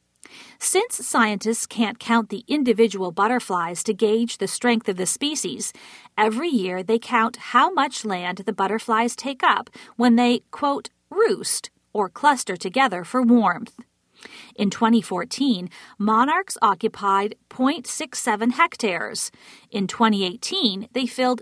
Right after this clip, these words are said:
two point four eight hectares. Last year, it was six point oh five hectares, a remarkable increase.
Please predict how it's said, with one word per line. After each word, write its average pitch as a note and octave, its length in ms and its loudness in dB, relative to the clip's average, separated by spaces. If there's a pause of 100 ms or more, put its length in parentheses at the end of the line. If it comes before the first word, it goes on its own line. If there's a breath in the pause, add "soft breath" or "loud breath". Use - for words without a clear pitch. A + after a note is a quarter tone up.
two E4 280 -4
point A#3 360 0
four F#3+ 380 -2
eight G4 220 2
hectares. F#3 760 -2 (480 loud breath)
Last G3+ 460 0
year, F4 320 0 (140)
it A3+ 120 4
was F#3 160 -4
six - 380 -4
point F#3+ 360 -6
oh B3+ 180 2
five A#3+ 320 2
hectares, - 720 -4 (260 loud breath)
a C4+ 140 4
remarkable F4 800 0
increase. - 720 -4